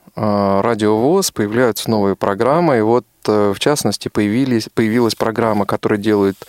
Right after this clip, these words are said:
дети, ученики школы-интернат номер один. А, называется она «Будни первого».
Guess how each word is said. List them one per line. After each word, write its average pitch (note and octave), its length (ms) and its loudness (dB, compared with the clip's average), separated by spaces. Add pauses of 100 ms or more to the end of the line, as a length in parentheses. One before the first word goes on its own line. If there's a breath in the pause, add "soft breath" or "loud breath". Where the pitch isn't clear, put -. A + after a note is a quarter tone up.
(220 loud breath)
дети, G#2+ 720 0
ученики G#2+ 560 -2
школы-интернат G2+ 840 0
номер G2+ 360 0
один. C#3 400 0 (1000 loud breath)
А, G#2+ 200 2
называется G#2+ 540 2
она G2 140 2
«Будни G#2 380 0
первого». C3+ 540 2